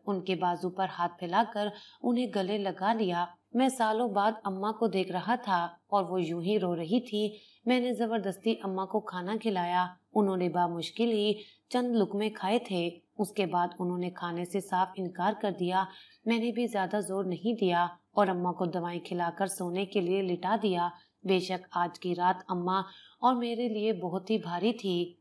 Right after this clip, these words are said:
अम्मा दवाओं के जेरे असर सो रही थीं, जबकि नींद मेरी आंखों से कोसों दूर थी। मैं घर की छत पर आकर बैठ गया था। अब्बा की याद बुरी तरह से सता रही थी।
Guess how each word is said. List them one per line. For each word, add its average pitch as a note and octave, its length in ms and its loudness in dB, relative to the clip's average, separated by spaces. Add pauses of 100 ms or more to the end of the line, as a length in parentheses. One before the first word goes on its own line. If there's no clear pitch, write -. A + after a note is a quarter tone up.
अम्मा A#3+ 260 0
दवाओं G3+ 380 0
के A3 160 0
जेरे F#3+ 400 0
असर G#3+ 240 -2
सो F#3+ 200 -4
रही E3+ 240 0
थीं, F3 500 -2
जबकि F#3 340 0
नींद F3 240 -2
मेरी E3+ 260 0 (120)
आंखों E3+ 340 -4
से G#3 260 -2 (320)
कोसों B3 440 -2
दूर G3 260 2
थी। F3 440 -2 (100)
मैं G3 120 0
घर F3+ 160 -2
की F3+ 180 -2
छत F3+ 320 -6
पर F#3+ 200 0
आकर F3 320 -2
बैठ F3 280 -4
गया G3+ 200 -2
था। G#3 200 -2 (440)
अब्बा A#3 280 0
की A#3+ 240 -2
याद G3 340 0
बुरी G3 200 -2
तरह F3+ 320 -2
से A3 160 -2
सता F#3+ 340 -2
रही F3+ 280 0
थी। F3 460 -2